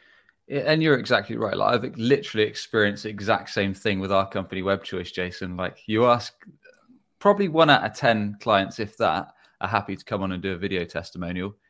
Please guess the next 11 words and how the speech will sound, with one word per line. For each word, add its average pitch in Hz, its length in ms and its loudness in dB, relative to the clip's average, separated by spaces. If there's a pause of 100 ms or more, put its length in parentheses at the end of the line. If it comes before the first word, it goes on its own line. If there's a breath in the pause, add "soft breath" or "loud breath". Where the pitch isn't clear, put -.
Even 107 240 -4
if 101 120 -4
you 98 60 -10
try 98 240 0
and 95 80 0
offer 90 180 -10
them 90 160 -8
some 87 180 -14
goodies, 95 380 -4
people 113 280 -10
just 90 280 -12